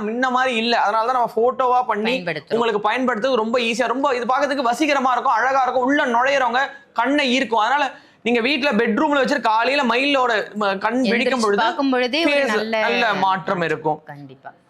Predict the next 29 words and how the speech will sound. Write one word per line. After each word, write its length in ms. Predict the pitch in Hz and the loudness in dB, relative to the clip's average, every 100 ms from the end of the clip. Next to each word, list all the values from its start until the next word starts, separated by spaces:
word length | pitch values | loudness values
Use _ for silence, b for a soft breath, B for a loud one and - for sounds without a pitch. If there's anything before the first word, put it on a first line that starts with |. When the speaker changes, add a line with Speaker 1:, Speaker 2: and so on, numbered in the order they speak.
| b b | b b
Speaker 2:
ரொம்ப 480 | - 196 240 269 247 | -4 -2 0 0 2
அழகா 540 | 185 190 240 277 254 | 0 0 -2 0 0
நீங்க 200 | 240 202 | 0 -2
காமிச்சிருக்கீங்க. 720 | 185 180 202 - 196 185 190 240 B B B | -2 -4 -4 -8 -8 -6 -4 -4 B B B
ரொம்ப 320 | 240 285 381 381 | -2 -2 -2 -2
சூப்பரா 340 | 320 302 302 | -4 -2 -2
இருக்கு 220 | 277 269 | 0 -2
இந்த 160 | 226 208 | -4 -4
மயில். 380 | 202 208 262 269 - | -4 -2 -4 -6 -10
இந்த 320 | 214 269 359 | -4 -2 0
மயில் 400 | 320 254 269 302 | 0 0 0 0
கூட 200 | 269 254 | 0 -2
நீங்க 200 | 302 254 | -2 -2
வாங்கி 240 | 214 220 233 | -2 -2 -4
பயன்படுத்திக்கலாம். 720 | 214 214 226 214 208 214 277 | -4 -2 -4 -6 -4 -4 -2
நூத்தி 240 | 262 320 320 | -2 -4 -4
இருபது 320 | 285 240 202 | -2 -2 0
ரூபாய் 260 | 202 214 214 | 0 0 0
தான். 180 | 196 - B B | -2 -4 B B
இதை 120 | 214 | -6
நீங்க 160 | 214 214 | -2 -2
ரிட்டர்ன் 340 | 214 220 359 | -2 -4 -4
கிஃப்டா 320 | 330 302 294 277 | -4 -4 -2 -2
கொடுக்கலாம் 520 | 254 240 233 240 202 | -2 -2 0 0 -2
அப்படின்னு 100 | 240 | -4
சொல்லி 240 | 254 240 | -4 -4
நம்ம 200 | 247 226 | -2 0
ஏற்கனவே 420 | 202 208 214 214 | 0 0 -2 -2
போட்டிருந்தோம். 600 | 247 233 226 214 180 202 | -2 -2 -2 -4 -2 0